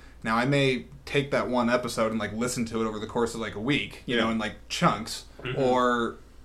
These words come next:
Speaker 1: you know, or likely, in all likelihood, probably not, 'cause I feel like I will listen to, you know, probably to a good, like, thirty minutes, hour of a podcast, and then I'll just be like, "Wow, like, you know,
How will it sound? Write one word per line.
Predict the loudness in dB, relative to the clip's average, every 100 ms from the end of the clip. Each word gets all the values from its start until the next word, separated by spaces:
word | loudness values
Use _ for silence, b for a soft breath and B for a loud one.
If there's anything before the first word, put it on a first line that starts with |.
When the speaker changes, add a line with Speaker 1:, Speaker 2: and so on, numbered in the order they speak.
| -20 -8
Speaker 1:
you | -2
know, | 0 2
or | 2 2 2
likely, | 0 0 2 2 0 -2 -6
in | -6
all | 0 2
likelihood, | 2 0 -2 -2
probably | 0 0 0 -6
not, | -4 -4 -4
'cause | -4
I |
feel | -2 -2 0
like | 0
I | 0 0 2 0
will | 0 0 -2 -2
listen | -2 -2 -4 -4
to, | -4
you | -4
know, | -4
probably | 0 0 2
to |
a | 0
good, | 0
like, | -2 -4 -2
thirty | -2 0
minutes, | 0 -2 -6 -4
hour | 0 0 0 -2
of | -6
a |
podcast, | -4 -2 -2 -2 -2 -2
and | -4
then | -6
I'll | -6
just | -6
be | -4
like, | -4
"Wow, | -6 -8 -8
like, | -6
you | -6
know, | -6